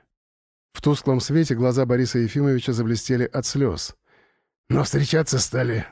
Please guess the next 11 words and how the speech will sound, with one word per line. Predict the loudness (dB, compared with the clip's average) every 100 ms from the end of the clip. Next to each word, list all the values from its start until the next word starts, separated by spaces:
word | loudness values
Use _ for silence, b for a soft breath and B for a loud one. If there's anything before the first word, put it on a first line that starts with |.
| _
только | -6 -4 -4
в |
десятом. | -4 -2 -2 -4 -8 -14 _ b b b b b b _
Мы | 0 0
были | 0 0 0 0 -2 -4 B B B -20 _
очень | -4 -2 0 0
разными — | 2 0 0 -4 -10 -16 _ b b b b b -6
как | -2 0
огонь | 0 0 2
и | 2
вода. | 2 0 -2 -6 -8